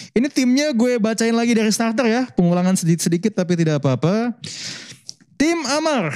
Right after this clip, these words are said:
yang dikapteni oleh LeBron James, starternya ada Steph Curry,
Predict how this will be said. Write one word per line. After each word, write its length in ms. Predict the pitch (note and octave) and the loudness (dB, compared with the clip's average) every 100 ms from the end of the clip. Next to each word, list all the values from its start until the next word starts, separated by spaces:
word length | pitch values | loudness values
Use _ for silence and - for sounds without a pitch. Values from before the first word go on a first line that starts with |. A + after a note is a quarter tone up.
| - | -2
yang 300 | E3 F3+ F#3+ | 0 2 0
dikapteni 800 | F#3 G3 G3 F3+ - F#3 F#3 F#3+ | 0 -2 -2 -4 -2 0 2 2
oleh 260 | E3+ D#3+ D3+ | 2 0 0
LeBron 460 | D3+ D3+ D3 D3+ | 0 2 2 2
James, 720 | D3 G3 A3 A#3+ A#3 - - - _ _ _ | 2 2 2 2 0 -2 -8 -10 _ _ _
starternya 1040 | - - - F3 F#3 - E3+ D#3 C#3 C3+ A#2 | -6 -4 0 0 0 2 2 4 4 2 0
ada 280 | A#2 A2 G#2+ | 0 0 -2
Steph 360 | - B2+ A#2 | -2 -4 -2
Curry, 400 | - C#3+ G3+ D4 | 0 0 2 -2